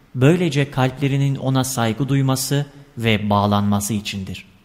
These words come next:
Elbette Allah inananları mutlaka doğru yola iletir. Elli beşinci ayet. Küfre sapanlar, inkar edenler ise kendilerine ansızın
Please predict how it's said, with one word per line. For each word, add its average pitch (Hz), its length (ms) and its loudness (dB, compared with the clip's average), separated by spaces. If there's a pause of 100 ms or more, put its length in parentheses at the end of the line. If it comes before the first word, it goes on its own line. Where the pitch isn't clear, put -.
(920)
Elbette 107 460 0
Allah 117 440 0 (400)
inananları 147 720 2
mutlaka 139 760 -2
doğru 127 280 0
yola 131 260 0
iletir. 104 540 -6 (1200)
Elli 120 260 2
beşinci 110 440 0
ayet. 92 320 -2 (720)
Küfre 147 320 -4
sapanlar, 110 680 0 (180)
inkar 127 400 2
edenler 98 400 0
ise 127 360 -2 (500)
kendilerine 135 720 2
ansızın 139 640 0